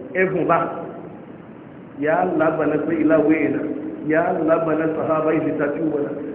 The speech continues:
Mu ce ke ga ga, "Wa iyyakum wa muhdathatil umur." Me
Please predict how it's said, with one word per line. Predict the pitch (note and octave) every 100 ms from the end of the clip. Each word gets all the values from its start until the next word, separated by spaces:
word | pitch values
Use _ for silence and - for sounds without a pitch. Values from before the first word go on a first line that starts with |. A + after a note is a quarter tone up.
| - -
Mu | D3+
ce | D#3 F3
ke | E3+ A3+ F3+
ga | F3 E3+ E3+
ga, | F3+
"Wa | G3+ F#3+ E3+ -
iyyakum | E3+ E3+ E3+ F3 G#3 G#3 F#3 - F#3 F#3+ D3+ B2 -
wa | D3
muhdathatil | D3 A3+ G#3+ D#3+ D#3 D3 - - -
umur." | A#3 - - - - - - -
Me | E3+